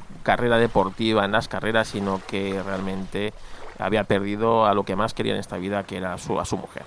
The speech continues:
Así que, eh, estuvo a punto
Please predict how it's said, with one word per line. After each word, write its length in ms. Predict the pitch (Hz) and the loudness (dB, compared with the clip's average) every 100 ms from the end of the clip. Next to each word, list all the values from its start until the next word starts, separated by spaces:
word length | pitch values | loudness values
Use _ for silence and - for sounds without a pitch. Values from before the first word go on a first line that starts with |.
| - | -14
Así 320 | - - 98 82 - - | -14 -12 -12 -12 -12 -6
que, 360 | 110 110 104 - - - - - | -2 0 -2 -4 -14 -20 -20 -6
eh, 680 | - 101 98 95 95 92 87 | 0 2 2 0 -2 -4 -2
estuvo 760 | - 104 - 135 123 127 131 127 - - - - - - - | -2 -2 2 4 6 6 4 2 -2 -10 -10 -10 -10 -2 0
a 80 | |
punto 600 | 110 151 165 - 185 202 | 6 6 6 8 8 8